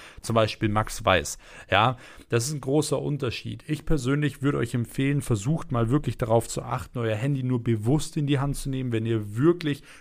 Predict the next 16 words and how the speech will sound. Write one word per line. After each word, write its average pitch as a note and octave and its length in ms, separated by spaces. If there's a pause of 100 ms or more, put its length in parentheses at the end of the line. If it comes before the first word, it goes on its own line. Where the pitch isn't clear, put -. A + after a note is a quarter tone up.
(100)
irgendwas B2 600
machen G#2+ 460
wollt, A#2+ 440 (340)
ja, A2+ 140
und B2 100
nicht B2 260
unbewusst, C#3+ 540
um A#2 80
einfach A#2 320
irgendwie, A2 640 (300)
ja, G#2+ 180
eure G#2+ 300
Zeit, A#2+ 400
äh, C3+ 320
zu - 180
verschwenden, C#3 800